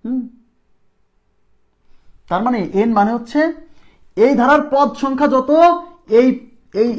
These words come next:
এর, এর, এর সিরিয়াল নাম্বার তত। এই জন্য বলতেছি যে এই ধারার পদ সংখ্যা হচ্ছে এন সংখ্যক। এখন দেখেন, একটু তাকান, এখন আমাকে বলেন, ধরেন এখানে কয়টা পদ আছে আপনি জানেন না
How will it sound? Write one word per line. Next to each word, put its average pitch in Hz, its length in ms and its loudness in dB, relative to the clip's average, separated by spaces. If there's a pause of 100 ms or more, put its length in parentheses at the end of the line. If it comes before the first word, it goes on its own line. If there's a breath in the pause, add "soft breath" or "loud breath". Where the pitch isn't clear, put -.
(140)
এর, 254 100 6 (420)
এর, 233 80 2 (460)
এর 214 80 -2 (120)
সিরিয়াল 220 360 -2
নাম্বার 202 280 -2
তত। 180 160 -10 (1080)
এই 208 100 -2
জন্য 233 140 0 (100)
বলতেছি 220 320 -4 (480 loud breath)
যে 175 60 0 (120)
এই 185 120 -2
ধারার 185 240 -4
পদ 185 100 -6 (100)
সংখ্যা 165 200 -10
হচ্ছে 170 200 -12
এন 170 140 -6
সংখ্যক। 147 300 -10 (920)
এখন 277 200 0 (460)
দেখেন, 233 260 -2
একটু 247 160 -10
তাকান, 214 200 -12 (800)
এখন 254 180 -2
আমাকে 254 220 -2
বলেন, 220 180 -4 (120)
ধরেন 233 220 -4
এখানে 233 220 -4
কয়টা 233 240 -6
পদ 220 140 -6
আছে 214 160 -12
আপনি 202 160 -10
জানেন 143 260 -8
না 123 60 -10